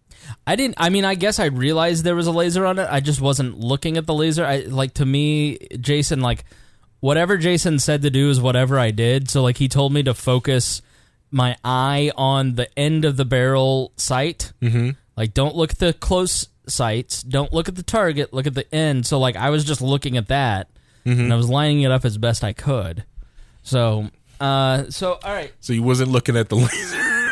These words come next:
Speaker 1: I was not looking at the laser at all, no. And I, at one point, had the target back to twenty-five feet with that gun
Speaker 2: Mm-hmm.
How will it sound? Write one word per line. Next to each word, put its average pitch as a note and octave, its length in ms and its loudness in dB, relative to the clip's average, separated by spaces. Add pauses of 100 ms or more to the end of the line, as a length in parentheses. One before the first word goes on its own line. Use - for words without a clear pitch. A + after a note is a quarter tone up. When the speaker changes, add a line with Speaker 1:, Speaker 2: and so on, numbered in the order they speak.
(460)
Speaker 1:
I D3 60 -10
was C#3+ 180 -6
not D3+ 220 0
looking D3+ 280 2
at C3+ 60 0
the C3+ 60 0
laser C3 320 4
at G#2+ 80 0
all, A2+ 320 2
no. A2+ 380 2
And A#2+ 160 0
I, E3 240 0
at E3+ 120 0
one E3 220 2
point, F3 300 0
had D#3 200 0
the C#3+ 80 -4
target D3+ 440 0
back B2+ 240 0
to A#2 180 0
twenty-five C#3 560 0
feet D3+ 300 -2
with A#2+ 140 -4
that G#2 200 -4
gun G2 460 -4
Speaker 2:
Mm-hmm. A#2 260 2